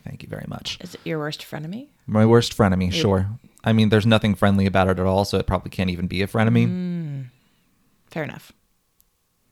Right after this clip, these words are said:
Speaker 1: Anyway. In the third floor west area, there are strange gusts of wind and more footsteps.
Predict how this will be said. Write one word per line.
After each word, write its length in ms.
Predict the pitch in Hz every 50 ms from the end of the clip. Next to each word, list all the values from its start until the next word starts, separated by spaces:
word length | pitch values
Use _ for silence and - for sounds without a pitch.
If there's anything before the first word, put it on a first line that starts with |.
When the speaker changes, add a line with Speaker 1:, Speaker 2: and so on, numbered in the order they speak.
| _ _ _ _ _ _ _ _ _ _ _ _ -
Speaker 1:
Anyway. 480 | - 107 98 87 90 85 82 - 95 - - _ _ _ _ _ _ _ _ _ _ _ _ _ _ _ _ _ _ _ _ _ _ - _ - - - -
In 60 | 113
the 60 | 101
third 380 | - - - - - 147 143 139
floor 260 | - 139 131 120 113 107
west 440 | 98 98 98 104 110 117 - - - -
area, 480 | 113 101 90 80 90 87 85 82 - - _ _ _ _ _ _ _ _ _ _ _ _ _ _ _ _ _ _ _ _ _ _ _ _ - - - - _ _ _ _ - - - _ _ _ -
there 380 | 104 101 104 104 101 101 - -
are 260 | 98 98 98 95 92
strange 720 | - - - - 117 117 117 120 127 139 143 139 - 117
gusts 340 | 104 107 104 113 - - -
of 140 | 92 90 90
wind 460 | 90 95 101 104 110 123 135 135 - -
and 340 | 101 104 101 101 98 98 101
more 160 | 101 110 113
footsteps. 640 | - - - - - - 113 - - - - -